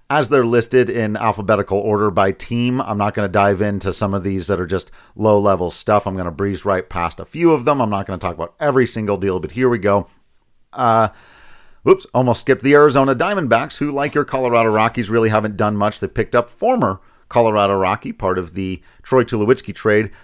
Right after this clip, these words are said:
Miguel Castro, relief pitcher on a one-year, three point five million dollar contract, and that's all they've done. So your team isn't the only team that's only signed a single one-year, three million dollar deal.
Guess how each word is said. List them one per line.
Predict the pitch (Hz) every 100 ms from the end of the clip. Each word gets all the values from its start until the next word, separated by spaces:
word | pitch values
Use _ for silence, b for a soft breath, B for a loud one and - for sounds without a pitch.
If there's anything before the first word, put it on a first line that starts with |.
| b
Miguel | 104 113 101
Castro, | - 117 - 104 90
relief | 92 95 -
pitcher | 95 -
on | 101 95
a |
one-year, | 87 101 101 104 95
three | - 98 98
point | 107 98
five | - 104 98 90
million | 98 98 92
dollar | 90 87 85
contract, | 107 107 117 104 _ _ _ _ _ _
and | 127
that's | 123 113
all | 113 104
they've | 107 80
done. | 80 78
So | - 98 92 87 _ _ _ _ _ - - _ 123
your | 117
team | 117 123
isn't | 131 131 135
the | 147
only | 143 120
team | 117
that's | 110 -
only | 107 104
signed | 110 104 98 B B B
a | 120
single | 123 123 107 98
one-year, | 107 101 98
three | 90 95 92
million | 87 87 90
dollar | 90 87
deal. | 87 127 78